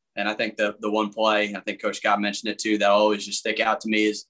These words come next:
fourth and goal from the, you know, one yard line in their student section on the road, you know,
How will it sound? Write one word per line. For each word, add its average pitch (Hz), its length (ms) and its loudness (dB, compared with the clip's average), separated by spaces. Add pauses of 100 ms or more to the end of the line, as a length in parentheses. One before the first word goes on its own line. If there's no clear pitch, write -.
(280)
fourth 135 240 2
and 123 100 -2
goal 120 500 6
from 110 200 -2
the, 107 200 0 (260)
you 104 60 -12
know, 95 120 -6
one 120 240 2
yard 120 260 6
line 113 380 0 (100)
in 127 160 -6
their 131 180 4
student 117 400 -6
section 113 680 -2 (320)
on 127 180 4
the 131 100 4
road, 113 540 2
you 107 100 -10
know, 101 200 -4